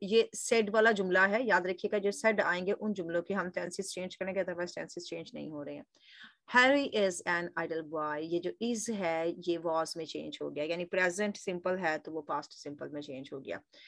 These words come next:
अब ये जो दो सेंटेंसेस थे, इनसे क्या हमें मिसालें मिली हैं कि दो तरीकाकार नजर आए हैं, और वो दो तरीकाकार वो थे जो कि स्पीच को रिपोर्ट करने में थे और स्पीकर ने हमें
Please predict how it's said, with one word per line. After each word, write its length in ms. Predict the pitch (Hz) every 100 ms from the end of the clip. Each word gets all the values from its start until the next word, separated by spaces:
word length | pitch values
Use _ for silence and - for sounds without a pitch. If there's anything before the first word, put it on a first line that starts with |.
| - - -
अब 120 | 214 254
ये 80 |
जो 100 | 269
दो 180 | 262 262
सेंटेंसेस 600 | 277 285 269 254 254 254
थे, 60 | 269
इनसे 260 | 226 233
क्या 180 | 247 220
हमें 180 | 247 233
मिसालें 360 | 226 220 214 226
मिली 220 | 208 226
हैं 100 | 220
कि 100 | 254
दो 180 | 214 226
तरीकाकार 640 | 233 240 254 247 226 247
नजर 260 | 233 190
आए 160 | 165 156
हैं, 100 | 180
और 100 | 165
वो 140 | 175
दो 200 | 180 202
तरीकाकार 600 | 226 214 214 214 202 185 180
वो 240 | 180 196 190
थे 100 | 180
जो 180 | 175
कि 140 | 175 190
स्पीच 500 | - - 185 190 -
को 140 | 165
रिपोर्ट 420 | 175 175 180 185
करने 440 | - 160 151 151 151
में 220 | 151 151 156
थे 100 | 170
और 300 | - 175 190
स्पीकर 480 | - 190 185 190 165
ने 140 | 156
हमें 340 | 180 151 156